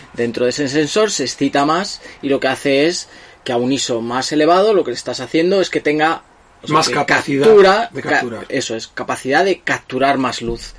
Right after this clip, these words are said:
Speaker 1: Si pones un iso más bajo, pues tiene menos capacidad. Eh, ¿cuál es el problema de,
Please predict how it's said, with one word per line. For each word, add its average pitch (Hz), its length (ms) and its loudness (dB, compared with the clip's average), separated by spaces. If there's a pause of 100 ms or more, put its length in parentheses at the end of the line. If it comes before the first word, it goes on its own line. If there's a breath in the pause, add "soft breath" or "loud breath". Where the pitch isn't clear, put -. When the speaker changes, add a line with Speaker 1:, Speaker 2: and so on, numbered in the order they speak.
(440 loud breath)
Speaker 1:
Si - 180 -6
pones 120 380 -2
un 120 120 -6
iso 127 160 -6
más 147 160 0
bajo, 196 280 0
pues 135 220 -8
tiene 127 380 -6
menos 131 340 -2
capacidad. - 460 -16 (800 loud breath)
Eh, 147 1000 4
¿cuál 170 240 4
es 175 140 2
el 170 160 4
problema 165 680 2 (100)
de, 147 840 0